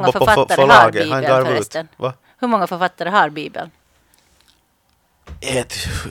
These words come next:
Speaker 1: hur mycket som helst.
Speaker 2: Ja.
Speaker 1: Och sen vet man ju inte, man vet inte vem som har skrivit vad.
Speaker 2: Nej.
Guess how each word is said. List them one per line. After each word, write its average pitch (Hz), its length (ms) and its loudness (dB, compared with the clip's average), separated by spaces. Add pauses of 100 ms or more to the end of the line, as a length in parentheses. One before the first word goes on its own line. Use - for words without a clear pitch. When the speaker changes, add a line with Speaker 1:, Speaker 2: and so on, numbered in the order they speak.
(120)
Speaker 1:
hur 131 100 -6
mycket 117 240 -8
som 95 100 -10
helst. 104 260 -4
Speaker 2:
Ja. 139 160 -4
Speaker 1:
Och 104 60 -6
sen 107 140 -10
vet 107 220 -8
man 95 160 -10
ju 90 140 -12
inte, 92 220 -18 (180)
man 90 160 -10
vet 90 240 -8
inte 80 240 -16 (380)
vem 90 200 -12
som - 180 -14
har - 80 -18
skrivit 80 460 -14
vad. - 280 -10
Speaker 2:
Nej. 135 100 -8